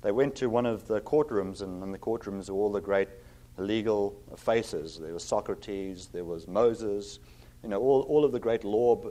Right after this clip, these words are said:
law-making, uh, philosophers of history was up there.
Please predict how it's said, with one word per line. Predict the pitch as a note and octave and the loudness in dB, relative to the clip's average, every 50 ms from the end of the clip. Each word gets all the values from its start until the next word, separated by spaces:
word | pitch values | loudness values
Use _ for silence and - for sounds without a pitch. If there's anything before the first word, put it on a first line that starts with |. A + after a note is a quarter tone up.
| G#2+ - | -12 -10
law-making, | B2 A2 A2 B2 C#3 C#3 C3 A#2+ A2 - - - A2 A#2 B2+ B2+ - B2 A2+ G#2+ G2 - - - - - - - - - - | -8 -2 2 6 6 6 6 6 2 -4 -8 -2 0 0 0 0 -2 -4 -4 -4 -6 -10 -14 -20 -20 -20 -20 -20 -20 -16 -8
uh, | - A2 F2+ F2+ | -4 -4 -4 -4
philosophers | F2 - - A2 A2 A2 A#2+ - - A2+ - A2 G#2+ | -4 -6 -2 2 2 2 2 0 -2 -4 -2 -2 -2
of | G#2+ G#2 | -2 -2
history | G2 A2+ A#2 - - G#2+ | -4 -6 -8 -6 -6 -6
was | G2 G2 F#2+ | -6 -4 -2
up | G2+ G#2+ A2 - | -2 -4 -4 -4
there. | - F2+ F2 E2+ E2+ | -6 -6 -6 -6 -6